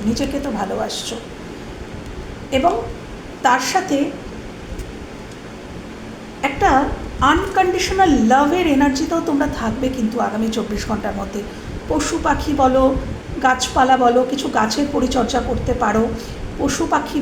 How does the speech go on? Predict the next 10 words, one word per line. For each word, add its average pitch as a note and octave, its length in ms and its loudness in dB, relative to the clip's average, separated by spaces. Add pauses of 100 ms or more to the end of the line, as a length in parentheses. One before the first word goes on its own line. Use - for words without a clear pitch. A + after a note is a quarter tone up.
বলো, A3+ 240 6
আহ, - 640 0 (100)
বা C4+ 100 6 (120)
কোনো G4 140 2 (180)
মানুষও C4 380 0 (120)
বলো, G3+ 200 0 (280)
তোমরা E4 280 4
না B4+ 140 0
একটা - 220 -4
আনকন্ডিশনাল E4+ 1120 2